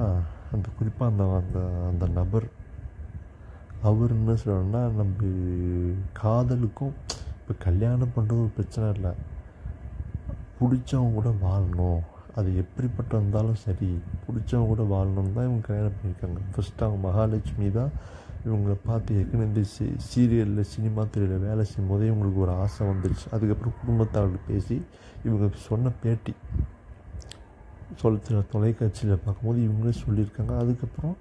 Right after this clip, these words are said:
அவங்க வீட்டில் உள்ள அம்மா, அத்தா, அம்மா, அப்பாலாம் ஒத்துக்கிட்டு கல்யாணம் பண்ணிட்டாங்க. ஆனாலும் கூட, இல்ல, குடும்பத்துல ஒத்துக்கிட்டாங்க, எந்த பிரச்சனை இல்லை. ஆனா சில, ச-, சில விமர்சனங்கள் வந்துட்டு தான் இருக்கும், அதை நம்ம திருத்த முடியாது.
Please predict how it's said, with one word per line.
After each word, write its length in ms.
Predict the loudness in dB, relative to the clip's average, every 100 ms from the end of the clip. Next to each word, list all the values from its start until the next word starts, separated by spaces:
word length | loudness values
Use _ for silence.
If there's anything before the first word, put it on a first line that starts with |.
| -12 -18 -18 -8 0
அவங்க 260 | 4 4
வீட்டில் 360 | 4 0 0 0
உள்ள 140 | 2
அம்மா, 260 | 2 2 0
அத்தா, 400 | -2 -2 0 0 -4 -6
அம்மா, 260 | -2 2 2
அப்பாலாம் 460 | 0 0 2 2 2
ஒத்துக்கிட்டு 520 | 2 0 0 0 -2
கல்யாணம் 260 | -2 2 2
பண்ணிட்டாங்க. 440 | 2 0 2 0 -2 -8 -12 -14 -8 -2
ஆனாலும் 520 | 0 2 2 2 0
கூட, 340 | 0 0 0 -4 -12 -18 -14 -12 -12 0
இல்ல, 120 | 2 4
குடும்பத்துல 440 | 2 4 2 0
ஒத்துக்கிட்டாங்க, 600 | 0 0 2 0 2 2 2
எந்த 220 | 2 0
பிரச்சனை 420 | 0 -2 0 0
இல்லை. 180 | 0 0
ஆனா 100 | -2
சில, 340 | 0 0 0
ச-, 400 | 0 -2 0 0
சில 260 | -2 0 2
விமர்சனங்கள் 920 | 4 4 2 -2 -2 0 2 2 2
வந்துட்டு 220 | 2 2
தான் 200 | 2 2
இருக்கும், 280 | 0 -4 -10 -4
அதை 160 | -2 0
நம்ம 180 | 0 -2
திருத்த 300 | -4 -4 -2
முடியாது. 380 | -2 0 -2